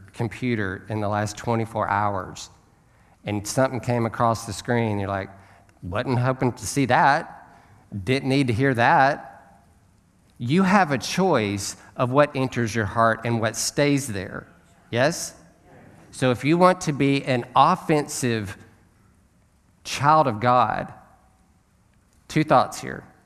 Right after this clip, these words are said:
Choose what enters your heart. Here's the first one. Peace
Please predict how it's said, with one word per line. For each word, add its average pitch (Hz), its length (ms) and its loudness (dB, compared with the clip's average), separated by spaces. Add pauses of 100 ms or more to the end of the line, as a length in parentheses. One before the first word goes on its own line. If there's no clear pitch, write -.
(120)
Choose 143 360 -2
what 131 100 2
enters 120 320 -4
your 110 100 -2
heart. 101 220 -2
Here's 123 160 -4
the 113 80 -6
first 110 300 -6
one. - 180 -10 (480)
Peace 127 680 -2